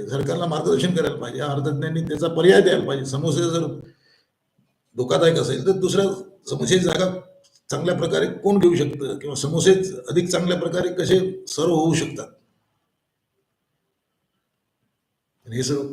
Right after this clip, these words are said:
एवढी मेहनत घ्यायची कोणाची तयारी आहे? च-, चलता है चलने दो, अ-, अशीच प्रवृत्ती आहे. Even आता कॅ-, सरकारी कॅन्टीनमध्ये नोटीस लावल्याने लोक क-, समोसे खाणं कमी करणार आहेत का?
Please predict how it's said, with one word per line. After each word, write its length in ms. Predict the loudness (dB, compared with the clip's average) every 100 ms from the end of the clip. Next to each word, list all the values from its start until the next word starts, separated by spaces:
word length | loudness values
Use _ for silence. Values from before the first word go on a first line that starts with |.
| -14 -20 -20 _ _ _ _ _ _ _ _
एवढी 200 | -8 -6
मेहनत 220 | -2 -2
घ्यायची 300 | -2 -2 -2
कोणाची 240 | -2 -2 -2
तयारी 260 | 2 2 2
आहे? 120 | 0 -6 -16 -20 _ _ _ _ _ _ _ _ _ _ _ _ _ _ _ _ _ _ _ _ _ _ _ _ _ _ _ _ _
च-, 100 | -18 -18 -14 -8
चलता 300 | -6 -2 2
है 180 | 2
चलने 260 | 4 4 4
दो, 140 | 6 6 4 -4
अ-, 500 | -6 -6 -8 -8 -8
अशीच 240 | -2 -2 -2 -6 -10 -16 -20 _ -8
प्रवृत्ती 400 | -4 -4 0 0
आहे. 180 | 0 -8 -16 -20 _ _ _ _ _ _ _ _ _ _ _ _ _ _ _ _ _ -10
Even 300 | -6 -4 -4
आता 520 | -8 -8 -6 -6 -6 -6
कॅ-, 360 | -6 -6 -12
सरकारी 400 | -8 -6 2 2
कॅन्टीनमध्ये 560 | 4 2 2 0 0 0
नोटीस 280 | 0 0 0
लावल्याने 540 | 0 0 0 -2 -4
लोक 360 | -4 -4 -4 -4
क-, 280 | -6 -8 -8
समोसे 420 | -4 -2 -2 -4
खाणं 200 | -6 -4
कमी 200 | 0 2
करणार 280 | 2 2 -2
आहेत 160 | -4
का? 280 | -6 -10 -14